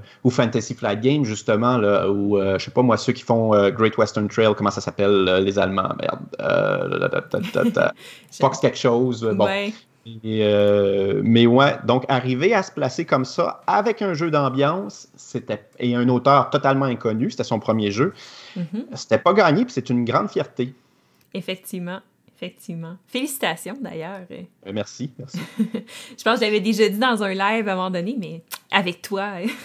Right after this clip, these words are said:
Speaker 2: <laughs> c'est encore plus mieux. Puis là, depuis Decrypto, qu'est-ce qui s'est passé dans Scorpion Masqué ? Parce qu'il y a d'autres, d'autres gros titres après ça qui ont sorti, euh, qui ont fait des bons
Speaker 1: Ouais, on,
Speaker 2: hits
Speaker 1: on a
Speaker 2: aussi.
Speaker 1: aligné plusieurs coups de circuit, je te dirais.
Speaker 2: Ben ouais.
Speaker 1: Donc, euh,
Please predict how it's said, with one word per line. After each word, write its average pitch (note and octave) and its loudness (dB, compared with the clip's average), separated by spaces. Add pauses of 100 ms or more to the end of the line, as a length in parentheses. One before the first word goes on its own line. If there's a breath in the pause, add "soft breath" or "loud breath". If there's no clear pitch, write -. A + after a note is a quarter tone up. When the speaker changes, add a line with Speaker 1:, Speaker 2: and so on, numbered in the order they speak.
Speaker 2:
<laughs> - - (1300 loud breath)
c'est G#3+ -4
encore F#3 -4
plus G3+ -10
mieux. A3 -2
Puis A#3 -6
là, D4 4
depuis B3 -4
Decrypto, A#3+ -6 (100)
qu'est-ce A#3+ -6
qui - -18
s'est A#3 -6
passé F#3 -6
dans F#3 -8
Scorpion F3 -10
Masqué ? E3 -12
Parce F#3 -10
qu'il F#3+ -8
y F3+ -6
a - -12
d'autres, A3 -6
d'autres F#3 -6
gros G3+ -6
titres A#3 -8
après E3+ -12
ça G#3+ -12
qui A3 -12
ont E3+ -8
sorti, G3+ -14
euh, D#3+ -12 (200)
qui - -14
ont E3 -14
fait F#3+ -14
des F3+ -8
bons E3 2
Speaker 1:
Ouais, G3+ 4
on, F3+ 4
Speaker 2:
hits - -2
Speaker 1:
on A#2 0
a D3+ 4
Speaker 2:
aussi. D#3 -2
Speaker 1:
aligné F#3 -6
plusieurs G#3+ -2
coups F3 -10
de - -14
circuit, E3 -8
je - -10
te B2+ -2
dirais. G#2+ 0 (140)
Speaker 2:
Ben F#3 -6
ouais. E4+ -8 (160)
Speaker 1:
Donc, E3 4 (220)
euh, B2+ 8